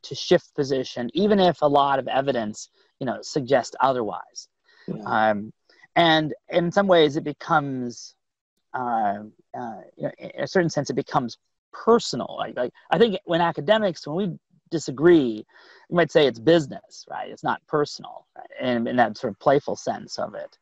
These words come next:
Speaker 1: Um, and, um, but, you know, for, for many people, these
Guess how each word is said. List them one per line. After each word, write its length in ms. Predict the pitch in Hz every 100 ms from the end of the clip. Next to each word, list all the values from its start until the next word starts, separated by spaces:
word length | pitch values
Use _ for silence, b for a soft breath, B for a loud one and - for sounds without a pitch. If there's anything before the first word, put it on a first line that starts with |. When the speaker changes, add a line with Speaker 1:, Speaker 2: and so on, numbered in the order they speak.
| _
Speaker 1:
Um, 440 | 127 123 107 107 104 B B B B B B _
and, 480 | 135 123 120 117 131 - _ _ _ _ _
um, 640 | 135 135 113 104 98 - - _ - 127
but, 160 | 151 - - - - - -
you 60 | 165
know, 300 | 135 135 120 - - -
for, 200 | - 170
for 120 | 147 180
many 240 | 208 226
people, 460 | 185 180 165 147 143
these 440 | 151 151 139 -